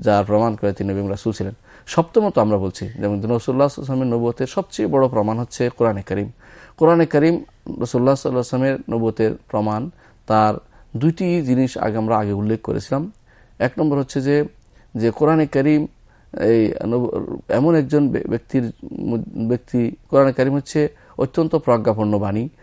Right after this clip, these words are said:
প্রজ্ঞাপন্ন বাণী। এই বাণীটি এমন এক ব্যক্তির উপর নাজিল হয়েছিল, যেই ব্যক্তি কখনো কোনো ক্লাসে পড়ালেখা করেননি এবং কোনো ক্লাসিক্যাল পড়া তার ছিল না, উম, প্রাতিষ্ঠানিক পড়ালেখা তার ছিল না, কখনো তিনি, আহ, লিখতেও জানতেন না, পড়তেও জানতেন। অথচ তার কাছে যে কিতাব নাজিল হয়েছে,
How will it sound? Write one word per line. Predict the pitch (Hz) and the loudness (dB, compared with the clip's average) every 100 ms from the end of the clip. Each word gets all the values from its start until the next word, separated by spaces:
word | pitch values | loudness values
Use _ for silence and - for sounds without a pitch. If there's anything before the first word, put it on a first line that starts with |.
| _ _ | _ _
প্রজ্ঞাপন্ন | 131 113 107 107 104 | 2 4 0 0 -2
বাণী। | 104 120 | -2 -4
এই | - 185 | 2 4
বাণীটি | 170 156 165 170 | 4 2 2 2
এমন | 123 151 180 | 2 4 2
এক | 143 | 2
ব্যক্তির | 120 - 113 | -2 0 0
উপর | 113 | 0
নাজিল | 107 113 | 0 -2
হয়েছিল, | 120 123 - 131 165 - - - _ | -2 -4 -2 -4 -4 -10 -20 -20 _
যেই | 131 170 | 4 6
ব্যক্তি | 170 165 180 | 6 2 2
কখনো | 139 117 139 | 2 2 -2
কোনো | 131 127 127 | 0 -2 0
ক্লাসে | 113 113 120 | 0 0 -2
পড়ালেখা | 107 110 113 | 0 0 0
করেননি | 113 104 107 120 131 - - - - | -2 -2 0 0 -2 -6 -20 -14 -4
এবং | 120 | -4
কোনো | - 117 117 | 0 2 0
ক্লাসিক্যাল | - 113 - 143 | 0 -2 0 0
পড়া | 135 117 113 | 2 2 2
তার | 110 | 0
ছিল | - 113 117 | -2 0 2
না, | 131 156 - - _ _ | 0 -4 -8 -20 _ _
উম, | - 110 | -4 -2
প্রাতিষ্ঠানিক | 117 117 131 151 143 | 0 -2 -4 -2 -2
পড়ালেখা | 123 117 113 | 0 0 0
তার | 110 110 | -4 -8
ছিল | - 110 123 | -4 0 2
না, | 147 - - _ | 0 -6 -20 _
কখনো | - 135 170 156 | -4 -2 0 0
তিনি, | 143 147 143 143 | 2 2 2 0
আহ, | - - _ - | -4 -20 _ -4
লিখতেও | 110 117 123 - | 2 2 2 2
জানতেন | 131 110 139 | 2 2 0
না, | 190 | -2
পড়তেও | 160 101 117 | -4 -2 0
জানতেন। | 110 107 - | 2 0 -8
অথচ | 131 | -2
তার | 120 117 | 0 0
কাছে | 104 117 123 | -2 -4 -2
যে | 113 | -2
কিতাব | 113 110 | 0 0
নাজিল | 107 104 120 | 0 -2 0
হয়েছে, | 120 - 113 | 0 0 -4